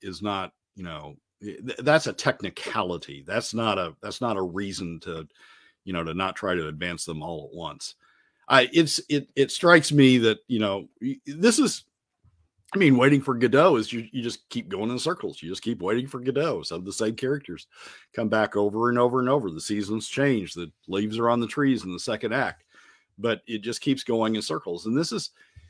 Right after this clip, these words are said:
to some degree, this is sort of the circle we're in. I mean, the Fiscal Policy Working Group was a great capture of, of what it takes to bring everybody together.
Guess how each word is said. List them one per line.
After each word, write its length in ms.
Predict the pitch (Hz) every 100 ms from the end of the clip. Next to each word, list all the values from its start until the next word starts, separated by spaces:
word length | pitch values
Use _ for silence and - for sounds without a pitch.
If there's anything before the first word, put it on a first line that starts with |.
| _
to 100 | 175
some 260 | - 208 233
degree, 380 | 170 139 147
this 180 | 143 160
is 100 | 175
sort 220 | - 131
of 140 | 143 135
the 100 | 143
circle 400 | 143 156 165 135
we're 280 | 139 147 165
in. 280 | 202 80 -
I 40 |
mean, 200 | 107 107
the 60 | 104
Fiscal 300 | - 131 156
Policy 380 | 143 139 156 156
Working 340 | 123 135 147
Group 340 | 113 120 127 - _ _ _ _ -
was 160 | 117
a 80 | 107
great 600 | 85 - 120 147 185 -
capture 680 | - 139 131 - 110 98 95 _ _ _ _ _ _
of, 460 | 123 117 113 113 110
of 240 | 135 120 104
what 280 | 117 135
it 160 | 165 -
takes 340 | 143 131 131
to 100 | -
bring 360 | 107 113 120 120
everybody 480 | 139 139 143 131 123
together. 380 | 117 113 101 71